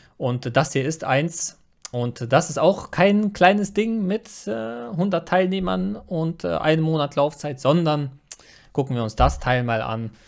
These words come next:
Ähm, das ist eine Observationsstudie aus zweitausendeinundzwanzig an über fünfhunderttausend Menschen, durchschnittliche Beobachtungszeit sechzehn Jahre.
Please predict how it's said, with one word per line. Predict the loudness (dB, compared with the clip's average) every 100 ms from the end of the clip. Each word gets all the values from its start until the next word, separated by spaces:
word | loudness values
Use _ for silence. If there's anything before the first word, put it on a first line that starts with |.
| -20 -20 -20 -20 -20 -20 _ -2
Ähm, | 0 2 0 -4 0
das | 0 0
ist | 0
eine | 0 -2
Observationsstudie | -4 -4 -2 -2 -2 0 2 2 -2 -2 0 2 4
aus | 4 2 -2 -4
zweitausendeinundzwanzig | 0 0 2 0 2 0 -2 -2 -2 -4 -4 -4 -2 -4 -2 -2 -2 -4
an | -4 -4
über | -2 2 2
fünfhunderttausend | 2 0 2 2 0 -2 2 2 4 2 0 2 4 4 0 -2 -2
Menschen, | 0 -2 -4 -6 -4
durchschnittliche | 0 0 0 -4 -6 -6 -2 4 4 4
Beobachtungszeit | 2 0 2 0 0 -6 -6 -2 0 0 0
sechzehn | 0 0 -4 -4 -2 0
Jahre. | 2 4 4 2 2 0